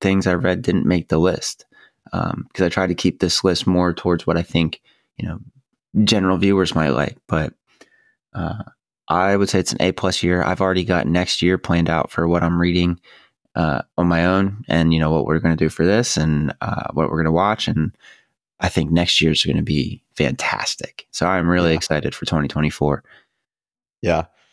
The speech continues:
Speaker 2: Yeah, I agree. I, when you said that there was a good year for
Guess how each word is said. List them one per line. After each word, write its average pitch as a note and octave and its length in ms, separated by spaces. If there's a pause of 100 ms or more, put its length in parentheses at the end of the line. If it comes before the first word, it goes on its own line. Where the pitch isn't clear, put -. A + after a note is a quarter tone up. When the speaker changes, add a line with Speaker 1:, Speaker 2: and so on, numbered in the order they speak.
(880)
Speaker 2:
Yeah, E2+ 260 (160)
I A#2 80
agree. A2 380
I, F2 120
when F2 420
you F2+ 120
said F2 240
that E2 140
there D#2+ 120
was D#2 200
a D2+ 220
good E2 300
year D#2 440 (180)
for D#2 640